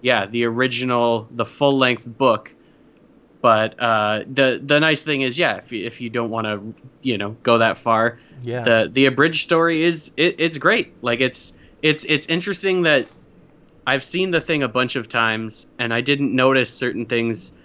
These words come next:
Speaker 1: until I read Who Goes There.
Speaker 2: Yeah.
Speaker 1: Like, the idea that when MacReady makes his, his recording and he's, he's talking like, "Oh, you know, like, that we found these shredded long johns and, and all this
Speaker 2: Mm-hmm.
Speaker 1: stuff."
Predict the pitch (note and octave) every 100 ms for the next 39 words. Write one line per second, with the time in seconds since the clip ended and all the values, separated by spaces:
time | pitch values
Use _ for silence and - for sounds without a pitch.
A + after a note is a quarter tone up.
0 | _ _ - B2 C#3+ C#3 B2 A2+ A2 -
1 | - A2 B2 B2+ A2 G#2+ - _ _ _
2 | _ - C3+ A#2 C#3 C3 A2 D2 - _
3 | - - _ _ _ _ - D3 B2 A2+
4 | - C3 C3 C3+ C#3 C3+ C3 C#3+ D3 C3+
5 | C3+ B2 - _ _ _ _ _ _ -
6 | C3+ C3+ C3+ - F#3 E3+ B2+ C3+ C#3+ -
7 | C#3 B2 A2+ - A#2 B2 A2+ A2 - B2+
8 | B2+ B2+ C3 C3 - _ _ _ _ A2+
9 | A2+ B2 A#2+ A2+ A2 - A#2 A2+ G2+ B2
10 | A2 A#2 G#2+ G2 G#2 C3+ B2+ A2+ A#2 A2+
11 | A#2 A2 G#2 A2+ G2 G#2 C3 B2 B2 A2
12 | - A#2 A#2 A2+ A#2 A2+ A2+ A2+ A#2 A2
13 | G2+ G2+ G#2+ A2+ A#2 A#2 B2 A#2 A2